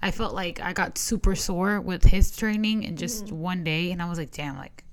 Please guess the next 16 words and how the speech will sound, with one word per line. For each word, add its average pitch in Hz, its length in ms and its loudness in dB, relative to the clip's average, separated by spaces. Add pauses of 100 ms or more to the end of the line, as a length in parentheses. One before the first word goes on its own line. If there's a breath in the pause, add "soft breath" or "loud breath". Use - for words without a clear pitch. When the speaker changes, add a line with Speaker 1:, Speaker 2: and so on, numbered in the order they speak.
(120)
Speaker 1:
that's 156 240 -8
how - 80 -10
you 131 160 -10
really 147 260 -6
do 143 180 -14
it." - 180 -12
So, 185 240 -8 (420 loud breath)
um, 185 300 -6
definitely, 240 580 -2
I - 80 -4
like 226 240 -2
my 196 140 2
back. 202 580 0
I 202 140 -8
like 196 200 -10
to 208 120 -10